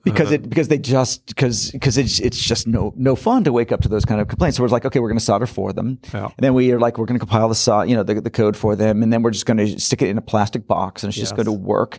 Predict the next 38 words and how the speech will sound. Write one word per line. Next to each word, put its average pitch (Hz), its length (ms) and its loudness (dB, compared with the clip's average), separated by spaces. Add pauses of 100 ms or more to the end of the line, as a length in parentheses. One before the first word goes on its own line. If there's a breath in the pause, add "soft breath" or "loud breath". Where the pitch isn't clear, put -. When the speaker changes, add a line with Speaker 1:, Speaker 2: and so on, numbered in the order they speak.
Speaker 2:
Yeah. 107 160 -6 (300 loud breath)
Speaker 1:
And 139 160 0
every 170 420 2
time 139 500 2
we 113 140 2
took, 120 400 -2
you 131 60 2
know, 120 100 2
an 104 60 0
order, 120 280 2
you 120 120 4
know, 95 80 -2
took 127 240 -2
a, - 20 2
a, 107 480 2
a 104 60 -2
complexity - 880 -2 (100)
out 117 160 2
of 104 80 -4
the 98 120 0
equation, 107 680 0
the 110 120 0
tech - 280 -2
support 104 280 -4
would - 100 -8
drop 78 320 -2
by, - 100 -8
like, - 140 -6
an - 80 -18
order 92 200 -10
of - 60 -12
magnitude. 101 420 -8
Speaker 2:
Mm. - 500 -20
Speaker 1:
So - 120 0
basically, 202 560 0
I'm 127 280 2
anti-kit. 104 560 -4 (180)
Speaker 2:
Mm-hmm. - 100 -10